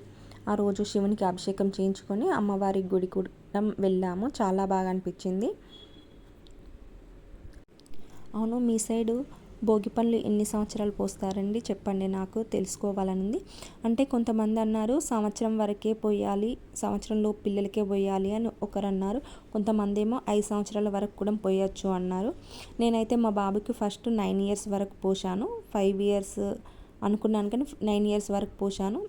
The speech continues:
ఇక్కడ పాపకు కూడా అలానే పోద్దాం అనుకుంటున్నాను. ఈ పాపకు వచ్చేసి ఇది థర్డ్ ఇయర్,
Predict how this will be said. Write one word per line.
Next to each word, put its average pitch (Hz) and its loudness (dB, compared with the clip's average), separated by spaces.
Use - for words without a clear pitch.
ఇక్కడ 226 2
పాపకు 202 -2
కూడా 214 0
అలానే 196 0
పోద్దాం 190 -2
అనుకుంటున్నాను. 185 -2
ఈ 226 4
పాపకు 208 -2
వచ్చేసి 220 0
ఇది 226 2
థర్డ్ 196 0
ఇయర్, 208 0